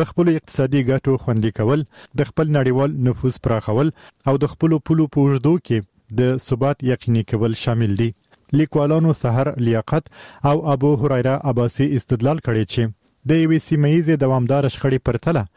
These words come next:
د یوه باثبات افغانستان لیدلوری چین ته زمینه برابروي چې په دغه هیواد کې خپل ستراتیژیک اهداف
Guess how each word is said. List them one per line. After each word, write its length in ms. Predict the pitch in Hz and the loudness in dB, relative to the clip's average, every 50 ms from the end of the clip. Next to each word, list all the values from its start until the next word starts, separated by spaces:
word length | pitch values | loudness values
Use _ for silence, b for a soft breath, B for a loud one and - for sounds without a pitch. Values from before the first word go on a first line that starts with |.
| B B B B B B 127 | B B B B B B 0
د 60 | 147 156 | 2 2
یوه 120 | 156 156 135 | 2 2 0
باثبات 420 | 147 143 - - 139 147 156 - 151 | 0 -4 -2 -2 -2 -2 0 0 -2
افغانستان 520 | 131 117 131 123 123 120 107 - 131 127 127 117 107 120 | -2 0 2 2 2 0 0 0 -2 -2 0 0 0 -2
لیدلوری 500 | 123 110 113 117 135 156 160 135 117 104 101 - _ _ - - | -2 0 0 0 2 2 2 0 0 -2 -4 -8 _ _ -10 -2
چین 140 | - 160 170 165 - | -2 0 0 0 0
ته 100 | 147 131 | 0 0
زمینه 300 | 139 131 131 127 131 135 143 131 127 | 2 2 2 2 2 2 0 0 0
برابروي 460 | 139 127 123 117 127 123 120 117 123 - - | 0 0 0 0 0 0 2 0 0 -2 -2
چې 440 | - 123 - - - - - - - | -4 -4 -4 -4 -14 -20 -20 -10 -4
په 100 | - 156 156 | -2 -2 0
دغه 160 | 165 165 151 127 | 0 0 0 2
هیواد 220 | 147 139 147 147 - | 2 2 0 -2 -2
کې 160 | - 139 - | -4 -6 -4
خپل 240 | - - 156 156 165 143 | -2 -2 -2 -2 -2 -4
ستراتیژیک 600 | - - 135 127 123 - 120 110 107 120 131 127 - _ - 120 | -2 -2 -2 -2 0 -2 -2 -2 0 -2 -2 -4 -6 _ -4 -2
اهداف 280 | 98 110 107 117 110 | -2 0 -2 -2 -4